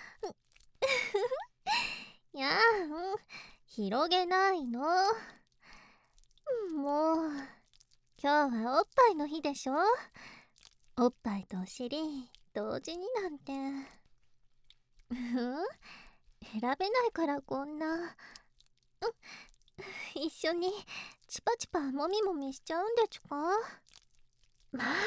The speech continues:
欲張りさんでちゅね。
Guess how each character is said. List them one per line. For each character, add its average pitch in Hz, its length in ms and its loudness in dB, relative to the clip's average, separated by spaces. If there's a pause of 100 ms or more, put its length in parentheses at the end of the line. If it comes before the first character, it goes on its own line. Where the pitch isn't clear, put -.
(520)
欲 233 400 0
張 294 160 10
り 302 120 0
さ 294 200 -2
ん 285 80 0
で 262 140 0
ち - 140 -2
ゅ 247 40 4
ね。 339 800 0